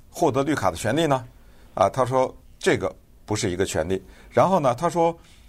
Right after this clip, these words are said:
获得一张学生签证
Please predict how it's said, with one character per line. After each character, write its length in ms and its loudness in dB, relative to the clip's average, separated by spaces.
获 400 2
得 320 0
一 160 -2
张 340 0
学 400 0
生 320 -2
签 240 2
证 200 2